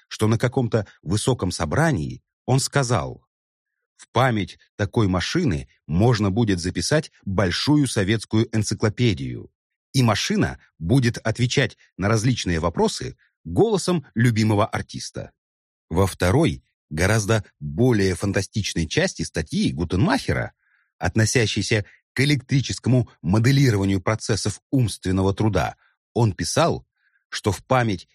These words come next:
информационной машины можно записать содержание учебников, результаты научных исследований, опыт практической деятельности того или иного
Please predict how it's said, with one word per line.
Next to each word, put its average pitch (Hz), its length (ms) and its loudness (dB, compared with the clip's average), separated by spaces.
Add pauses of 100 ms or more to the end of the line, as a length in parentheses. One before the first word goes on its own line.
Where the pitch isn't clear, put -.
(100)
информационной 107 800 0
машины 87 560 -4 (240)
можно 120 600 2 (200)
записать 110 580 -2
содержание 123 760 0
учебников, - 840 -4 (300)
результаты 117 680 0 (120)
научных 127 580 0
исследований, 95 920 -2 (380)
опыт 131 380 0 (240)
практической 110 720 0
деятельности 87 800 -4 (180)
того 117 380 0 (200)
или 104 240 2
иного 135 400 0